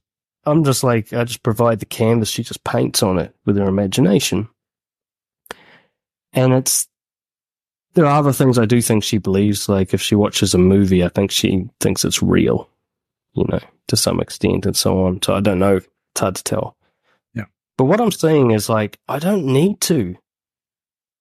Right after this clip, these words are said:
Speaker 1: I don't need to lie, but I don't need to steal her imagination away either. I don't go like, "Well, that's not real." I just be like,
Speaker 2: Right.
Speaker 1: "You, you choose what's real for yourself,"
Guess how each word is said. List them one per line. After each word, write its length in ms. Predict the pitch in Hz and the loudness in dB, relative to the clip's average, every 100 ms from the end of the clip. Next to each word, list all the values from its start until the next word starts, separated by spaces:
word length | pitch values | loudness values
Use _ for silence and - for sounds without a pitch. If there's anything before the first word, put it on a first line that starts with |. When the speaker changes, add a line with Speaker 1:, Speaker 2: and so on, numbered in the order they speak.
| _ | _
Speaker 1:
I 60 | 131 | 0
don't 120 | 165 | 2
need 160 | 247 240 | 2 2
to 60 | |
lie, 220 | 233 165 143 | 2 2 2
but 180 | 135 | 0
I 140 | 120 143 | 0 2
don't 140 | 175 | 4
need 160 | 185 170 | 4 4
to 100 | 156 | -2
steal 460 | - - 170 151 | -2 0 4 4
her 140 | 127 131 | 4 4
imagination 680 | 123 123 120 120 131 - 107 | 4 2 2 0 0 0 0
away 260 | 98 95 | 0 0
either. 460 | 107 123 95 64 - _ _ _ _ _ _ _ _ _ _ - | -2 -2 -4 -10 -12 _ _ _ _ _ _ _ _ _ _ -4
I 60 | |
don't 120 | 120 113 | -2 0
go 120 | 110 | 0
like, 220 | 107 104 | -2 -4
"Well, 160 | 127 127 | -2 -2
that's 200 | 127 - | -2 -2
not 180 | 123 113 | -4 -2
real." 480 | 139 95 123 131 _ _ _ _ _ _ _ _ _ - | -6 -4 -6 -6 _ _ _ _ _ _ _ _ _ -2
I 40 | |
just 200 | 104 101 | 2 2
be 60 | 98 | 4
like, 60 | 120 | 2
Speaker 2:
Right. 80 | 113 | 2
Speaker 1:
"You, 160 | 160 | 0
you 180 | 160 147 | 0 -2
choose 340 | 185 - 180 147 | 0 2 4 4
what's 240 | 131 117 | 0 2
real 180 | 135 127 | 2 2
for 120 | 117 127 | 2 0
yourself," 680 | 117 - - 110 - - | 0 -2 -4 -6 -8 -18